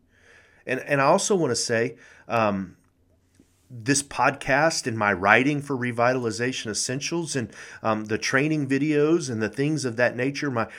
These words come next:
my writing I'm doing, um, on a, on a book related to leading change in the church, all of that comes outside of my forty-three to forty-eight hours of work time as pastor and leading our congregation. I really tru-, belie-, truly believe it's important for me to,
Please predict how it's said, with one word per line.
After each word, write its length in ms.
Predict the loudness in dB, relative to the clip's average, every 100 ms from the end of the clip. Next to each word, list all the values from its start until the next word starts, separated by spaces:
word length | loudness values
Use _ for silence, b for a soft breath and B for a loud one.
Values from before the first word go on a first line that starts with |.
| B
my 180 | 0 2
writing 560 | 4 4 4 4 2 0
I'm 220 | 0 0
doing, 480 | 0 2 2 0 -4 -4
um, 380 | -4 -4 -10 -6
on 160 | -6 -4
a, 80 | -4
on 180 | -4
a 60 | -4
book 400 | -2 2 2 0
related 420 | -2 0 0 -2
to 60 | -4
leading 400 | -4 -4 -4 -6
change 400 | -6 -6 -6 -8
in 60 | -10
the 80 |
church, 360 | -8 -4 -4 -4 B B B _
all 400 | 2 4 6 4
of 140 | 2
that 280 | 0 -2 -4
comes 320 | -4 -4 -4
outside 640 | -2 -2 -2 -4 -2 0 0
of 180 | 0 -2
my 400 | -2 0 0 -2 B B _
forty-three 600 | -2 0 -2 -6 -6 -4
to 80 | -6
forty-eight 520 | -6 -4 0 -2 0
hours 500 | 0 0 -2 -2 -8 B B -8
of 220 | -8 -6
work 320 | -2 0 -2
time 340 | -6 -6 -6 -6
as 160 | -8 -8
pastor 760 | -10 -2 -2 -2 -6 -6 -6 B B -8
and 220 | -4 -2
leading 400 | -2 -2 -4 -2
our 160 | -4
congregation. 720 | -4 -8 -8 -8 -4 -2 -2 -2
I 80 |
really 340 | 0 0 0 -2
tru-, 240 | -4 -4
belie-, 320 | -2 -4 -4
truly 320 | -8 -6 -4 -2
believe 240 | -2 -2
it's 140 | -2
important 400 | -6 -4 -4 -2
for 100 | -4
me 120 | -4
to, 100 | -4